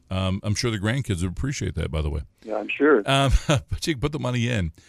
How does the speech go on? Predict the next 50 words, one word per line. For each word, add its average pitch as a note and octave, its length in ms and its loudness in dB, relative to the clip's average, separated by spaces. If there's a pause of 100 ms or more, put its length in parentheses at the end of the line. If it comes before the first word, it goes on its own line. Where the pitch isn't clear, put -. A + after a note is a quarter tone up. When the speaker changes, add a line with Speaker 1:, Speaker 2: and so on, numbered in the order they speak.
(260)
Speaker 1:
Um, A#2 160 0
and C3 80 0
it C3 60 0
goes C3+ 300 0
in D3 100 -2
on, A2+ 380 -2
uh, G2 640 -2
uh, - 40 -8
an G2 120 0
after-tax B2 560 0
dollar, F2+ 260 0
but F#2 160 -2
it G#2 100 -4
grows G#2+ 380 0
tax-free C3+ 760 -2 (360)
as G2 180 0
long G#2 160 2
as A#2 100 -2
the A2+ 80 -4
child G#2+ 280 0
uses G#2+ 200 -2
it G2+ 40 -6
for G2 140 -2
a E2 40 -4
qualified G#2+ 540 -2
educational F2+ 540 -4
expense, G2 420 -4
which E2 120 -8
is, F2 120 -10
you F#2+ 60 0
know, F2+ 60 0
room, F2 280 -2
board, E2 240 -6
tuition, F2 380 -6
all F2 120 -8
that F#2+ 120 -10
stuff. - 260 -12 (440)
They A#2 100 2
can A2+ 80 0
take B2 160 0
the A#2 60 -2
money B2 220 2
out D#3+ 220 2
tax-free F#2+ 600 -2
and G2 80 2
use F2+ 140 0
it F2 60 -10
for F#2+ 100 -2
educational G2+ 520 -4
purposes. - 440 -10